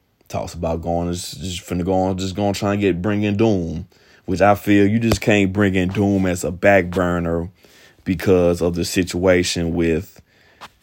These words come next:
Jonathan Majors with Kang. And, well, of course, with Kang.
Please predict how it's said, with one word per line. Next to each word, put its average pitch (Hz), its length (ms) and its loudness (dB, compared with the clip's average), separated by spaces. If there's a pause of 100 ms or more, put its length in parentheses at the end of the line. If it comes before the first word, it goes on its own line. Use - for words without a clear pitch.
(760)
Jonathan 98 360 -2
Majors 87 240 -4
with 80 160 -10
Kang. 71 480 -8 (1800)
And, 95 240 0
well, 87 160 -4
of 87 80 -8
course, 90 260 -2
with 71 100 -12
Kang. 58 420 -8